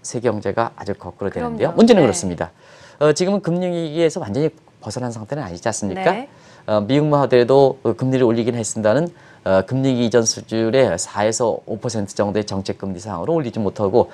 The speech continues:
Speaker 1: 이제 절반 정도, 이 퍼센트, 그것도 상단 기준으로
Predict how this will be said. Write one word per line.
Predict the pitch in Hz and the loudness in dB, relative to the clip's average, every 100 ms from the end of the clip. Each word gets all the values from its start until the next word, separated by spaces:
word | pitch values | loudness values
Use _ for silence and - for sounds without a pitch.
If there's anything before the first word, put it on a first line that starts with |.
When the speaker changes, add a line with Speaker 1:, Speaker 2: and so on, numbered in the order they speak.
| - | -6
Speaker 1:
이제 | 107 123 | 2 2
절반 | - - 110 180 | 2 -2 4 6
정도, | 196 143 110 92 - | 6 4 4 2 2
이 | 135 | -2
퍼센트, | - 131 113 - 90 - - | 0 0 0 0 -2 -4 0
그것도 | 117 120 | 2 2
상단 | - 190 214 190 139 | 0 0 2 2 0
기준으로 | 110 95 90 147 | -8 -6 -2 -4